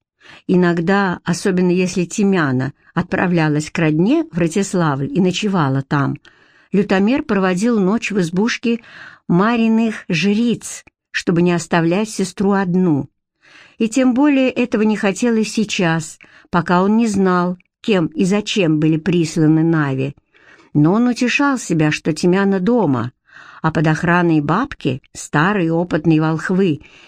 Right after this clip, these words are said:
и медвежьего черепа, вместилища её не менее могучего куда-помощника, Лютава будет в безопасности. В избах стаи на поляне логова его присутствие куда более полезно.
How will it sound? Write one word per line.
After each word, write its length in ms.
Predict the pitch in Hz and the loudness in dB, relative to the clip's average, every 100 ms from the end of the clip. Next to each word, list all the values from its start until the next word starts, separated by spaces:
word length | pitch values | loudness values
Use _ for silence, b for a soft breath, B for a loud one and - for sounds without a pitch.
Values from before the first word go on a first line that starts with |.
| B | B
и 100 | 180 | 0
медвежьего 680 | 185 202 196 226 208 196 214 | 2 2 0 0 0 0 -2
черепа, 640 | 220 240 220 147 135 135 131 - _ - | -2 -2 0 0 -2 -6 -8 -14 _ -8
вместилища 840 | 160 170 202 - 226 196 175 - 165 | 0 2 2 -2 -2 0 0 -2 -2
её 320 | 175 180 180 | 0 0 0
не 200 | 190 214 | 2 2
менее 540 | 214 165 147 143 143 | 2 2 2 2 2
могучего 580 | 151 156 165 156 170 156 | 0 0 -2 -2 0 -2
куда-помощника, 1160 | 156 180 165 165 175 180 165 147 143 135 - - _ b b b b b | 0 -2 0 0 0 0 0 0 -4 -6 -10 -16 _ b b b b b
Лютава 500 | 285 302 277 262 233 | 0 2 0 2 2
будет 320 | 214 208 190 | 2 0 0
в 40 | |
безопасности. 1000 | 175 180 175 160 135 131 98 127 - - 139 _ _ _ _ B B B B | 0 2 0 0 -2 -2 -6 -8 -10 -12 -12 _ _ _ _ B B B B
В 220 | 208 269 | 2 2
избах 340 | 233 214 226 | 2 0 0
стаи 500 | 190 - 247 254 220 | -4 -4 -2 0 0
на 160 | 180 185 | 2 0
поляне 580 | 185 180 185 180 175 170 | 0 0 2 2 2 2
логова 600 | 175 226 226 160 131 - B B B - | 0 0 0 0 0 -4 B B B -2
его 200 | 196 220 | 0 2
присутствие 800 | 233 226 247 226 - 208 202 | 0 0 -2 -4 -2 0 0
куда 380 | 196 220 185 285 | 0 0 2 2
более 480 | 226 165 156 147 147 | 2 2 2 2 0
полезно. 720 | 160 160 151 131 135 120 | 0 0 0 -2 -2 -2